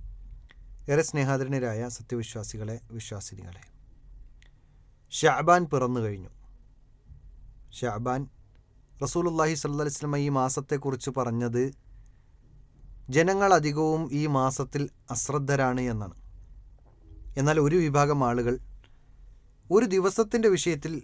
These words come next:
ഭയങ്കര ജാഗ്രതയുള്ള ആളുകളാണ്. അതേതെന്നറിയോ?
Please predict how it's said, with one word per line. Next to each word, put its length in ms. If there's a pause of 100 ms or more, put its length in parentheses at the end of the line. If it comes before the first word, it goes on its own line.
(400)
ഭയങ്കര 500
ജാഗ്രതയുള്ള 920
ആളുകളാണ്. 400 (1600)
അതേതെന്നറിയോ? 560